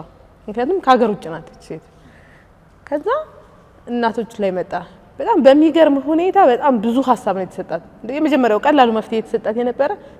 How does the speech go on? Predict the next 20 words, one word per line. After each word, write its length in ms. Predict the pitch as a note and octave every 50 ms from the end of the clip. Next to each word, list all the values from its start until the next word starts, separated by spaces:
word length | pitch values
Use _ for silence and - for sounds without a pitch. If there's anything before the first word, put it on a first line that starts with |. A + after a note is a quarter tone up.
| - -
ሰውየው 320 | - C#4 D4 D4 A4 A4+
"ለምን 340 | C4+ C4 C4 C4+ C4+ C4+ B3+
እንደዚህ 400 | A#3+ A#3 A3+ A3+ A3+ G3+ G#3 G#3 -
ተቀየረ? 540 | - G3+ G3 - F#3 F#3+ E3+ E3 D#3 D3+ D3+ E3+ - - - - - - - - -
ለምን 300 | G#3+ A#3 A#3+ B3+ C4 B3 A#3
ብለሽ 280 | G3+ C4 F4 G4+ - - - - - - -
ቁጭ 220 | - - A3 - - C4+
ብለሽ 240 | B3 D4 G4+ G#4+ -
ረዥም 300 | C4+ B3+ C4 A#3 B3+ B3+
ሰዓት 200 | A#3 C4 B3+ C4+
ይዘሽ 200 | C#4 D#4 G#4+ G4+ -
ተወያይተሽ 420 | - C4 A#3+ A#3+ A#3 B3 D4 C#4 -
ታውቂያለሽ?" 460 | A3 G#3 G3 - G3 G3 F#3 F3+ E3+ F3+
የሚለው 360 | E3+ E3 D#3+ D#3 D3+ D3+ D#3
ነገር 240 | D#3+ D#3+ D#3 D#3+ D#3
ነበር 280 | D#3+ D#3 D#3+ D#3+ D#3+ F3
እና 120 | G3+ A#3+ F4+ - - - - - - - - -
አንዳንዴ 280 | F#3+ F#3 F#3 G3 G#3 A3 A3+
ትንሿን 440 | - D#4 D#4 D4 - B3+ G#3+ G#3 G#3
መፍትሄ 360 | A3 A3 G#3+ - - C#4